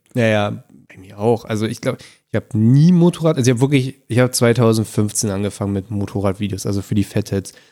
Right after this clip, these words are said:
Davor hab ich nie ein Video gemacht, so, also ein Video schon, kann ich irgendwann mal rausholen, ist aber heute immer noch okay. Aber kein Motorradkontext. Und ich hab damals, Kumpel Steve von der Fatheads hat mir einfach nur Felgen-Outlet gezeigt damals.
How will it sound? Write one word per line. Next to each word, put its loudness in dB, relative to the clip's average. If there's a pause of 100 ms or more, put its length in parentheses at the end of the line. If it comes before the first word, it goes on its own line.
(120)
Davor 0
hab 4
ich 0
nie 4
ein 2
Video 2
gemacht, 2
so, 2 (120)
also 0
ein 2
Video 2
schon, 2 (640)
kann 2
ich 4
irgendwann 2
mal 4
rausholen, 2
ist -6
aber 2
heute 4
immer 2
noch -2
okay. 0 (640)
Aber 0
kein 0
Motorradkontext. 0 (500)
Und 4 (600)
ich 0
hab 2
damals, 2 (220)
Kumpel 2
Steve 0
von 2
der 4
Fatheads 0
hat -2
mir 4
einfach 2
nur 4
Felgen-Outlet 0
gezeigt -4
damals. -4